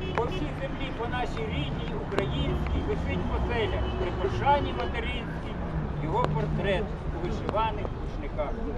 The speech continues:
І славить нині свого сина батьківщина, а цей поет не потребує пишних от.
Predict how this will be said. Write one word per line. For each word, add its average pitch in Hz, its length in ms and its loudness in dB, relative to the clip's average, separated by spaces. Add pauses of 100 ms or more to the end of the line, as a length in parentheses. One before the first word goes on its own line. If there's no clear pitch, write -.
(1400)
І - 40 -6 (180)
славить 269 480 0
нині 262 260 -4 (140)
свого 226 180 -2 (120)
сина 254 300 -2
батьківщина, - 880 -4 (580)
а - 20 -2 (140)
цей 277 200 4 (100)
поет 254 340 6 (520)
не 254 140 4
потребує 262 760 2
пишних 233 520 -2 (160)
от. 202 180 6